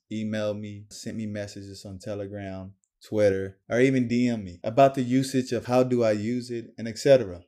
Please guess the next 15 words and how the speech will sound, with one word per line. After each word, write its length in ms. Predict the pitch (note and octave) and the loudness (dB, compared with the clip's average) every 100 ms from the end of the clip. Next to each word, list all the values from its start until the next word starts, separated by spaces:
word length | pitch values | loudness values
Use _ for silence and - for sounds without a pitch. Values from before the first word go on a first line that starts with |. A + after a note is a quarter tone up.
| _ | _
So 540 | - B2+ A#2+ A#2+ A2 - | -6 0 2 0 -4 -14
sorry 680 | - D#3+ F3 F3 D#3+ C#3 _ - | -6 0 2 2 0 -8 _ -6
that 120 | A#2 | -4
I'm 120 | A#2 | -2
just 180 | B2 C3+ | -2 -2
now 180 | C#3+ C3 | 0 2
getting 280 | B2+ D3 B2+ | 2 2 0
to 200 | - A2 | 0 -2
it, 160 | A#2+ - F#2 | -4 -8 -10
but 180 | F#2+ | -10
you 60 | A2+ | -6
know, 120 | G#2+ | -4
I 60 | G#2+ | -2
have 260 | G#2+ G#2+ | 0 0
a 280 | G#2+ F2+ G2 | -2 -6 -8